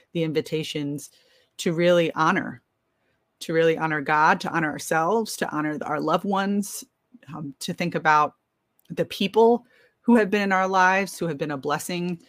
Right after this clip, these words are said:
to us, who have stood by us, who have prayed for us. Um, and it's good to take some time to really reflect on that. And now I wanna encourage you to take some time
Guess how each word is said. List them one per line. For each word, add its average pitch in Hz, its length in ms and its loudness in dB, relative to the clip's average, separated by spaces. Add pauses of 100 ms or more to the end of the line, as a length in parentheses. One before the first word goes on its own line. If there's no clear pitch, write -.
(380)
to 214 260 4
us, 196 320 2
who 160 100 -10
have 143 120 -8
stood 180 280 -4
by 170 240 4
us, 170 160 -4
who 151 140 -8
have - 160 -12
prayed 175 260 -2
for 160 300 -4
us. - 380 -10 (520)
Um, 147 220 -18
and 185 80 -6
it's 196 180 -4
good 226 260 6
to - 120 -6
take 180 220 -2
some 180 180 -2
time 156 320 0
to - 180 -8
really 156 420 -2 (360)
reflect 170 640 -2
on 135 240 -6
that. - 460 -10 (2500)
And 208 120 2
now 294 200 6
I 311 60 6
wanna 240 400 6
encourage 196 520 0
you 180 180 2
to - 240 -12
take 220 220 -2
some 208 240 -4
time 156 680 -4